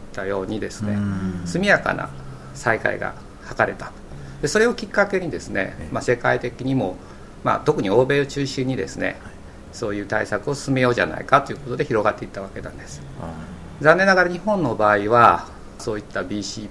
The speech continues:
Speaker 1: ピーの取り組みというのが、まあ、始まったのはこの数年ですね。まあ、二千五年に内閣から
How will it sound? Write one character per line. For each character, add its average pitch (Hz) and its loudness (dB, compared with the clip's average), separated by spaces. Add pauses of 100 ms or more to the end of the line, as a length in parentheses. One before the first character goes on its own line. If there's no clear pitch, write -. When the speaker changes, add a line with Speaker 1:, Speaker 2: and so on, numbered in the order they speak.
Speaker 1:
ピ 107 -6
ー 95 -10
の 90 -6
取 87 -6
り 85 -10
組 87 -4
み - -6
と 90 0
い 82 -6
う 87 -10
の - -12
が、 110 2 (400)
ま 110 0
あ、 - 4
始 107 -2
ま 113 2
っ - -4
た 92 -2
の 92 -4
は - -4 (160)
こ 127 2
の 131 0
数 143 -4
年 139 0
で 135 -10
す - -12
ね。 135 -2 (120)
ま 131 -2
あ、 - 0
二 107 0
千 127 2
五 156 2
年 170 2
に 160 -2 (120)
内 104 6
閣 90 -10
か - 0
ら 104 4